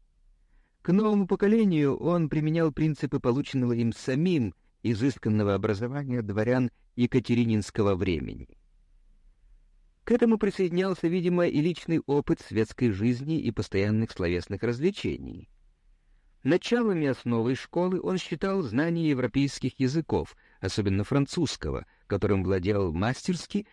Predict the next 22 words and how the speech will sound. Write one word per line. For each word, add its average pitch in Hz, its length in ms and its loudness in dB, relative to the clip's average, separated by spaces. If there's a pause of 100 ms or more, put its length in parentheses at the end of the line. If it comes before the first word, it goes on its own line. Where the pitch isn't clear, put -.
(200)
и 87 100 -8
который 95 340 0
так - 180 -4
свободно 131 580 0
подчинял 110 560 0
игре 98 340 0
своих 85 360 -4
каламбуров. 82 720 -4 (680)
Знание 202 560 2
чужого 180 420 0
языка 160 540 0 (280)
считалось 113 540 0
достигнутым 104 720 0
лишь 117 200 0
при 104 140 -2
усвоении 104 560 2
литературных 98 720 -4
форм 104 460 -4 (400)
и 98 100 0
даже 113 280 0
поэтического 147 760 0
стиля, 123 680 0